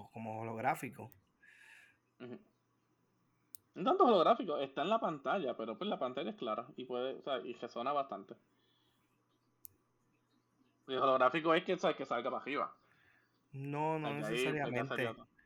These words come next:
Speaker 1: No, no, no, no. Holográfico es como que está en un espacio así, este
Speaker 2: Sí, por eso, que está en un espacio que no existe, pero esto es una, o sea, es,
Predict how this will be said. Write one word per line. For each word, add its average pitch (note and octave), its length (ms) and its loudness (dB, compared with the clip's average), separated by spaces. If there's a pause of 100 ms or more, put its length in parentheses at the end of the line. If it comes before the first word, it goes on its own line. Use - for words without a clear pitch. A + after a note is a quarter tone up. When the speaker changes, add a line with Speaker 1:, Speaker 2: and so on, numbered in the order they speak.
(480)
Speaker 1:
No, B2+ 160 -6
no, B2+ 500 -6
no, C3 360 -14
no. B2 220 -14 (420)
Holográfico C3 600 -4
es F3 80 -4
como C3+ 240 -6
que A#2+ 80 -4
está - 180 -4
en A#2+ 120 -4
un D#3 80 -6
espacio C3+ 480 -2
así, A2+ 500 -8 (1400)
este - 800 -14 (920)
Speaker 2:
Sí, E3 100 -14
por D3+ 180 -4
eso, D#3+ 220 -2
que C#3+ 80 0
está C3+ 140 -2
en C#3 80 -2
un D#3 60 2
espacio D#3+ 340 2
que D3 80 -2
no A#2+ 80 -2
existe, D3 340 -6
pero G#2 260 -2
esto A2 240 -6
es - 60 -6
una, A#2 240 -2
o - 80 -18
sea, - 160 -4
es, A#2+ 120 -2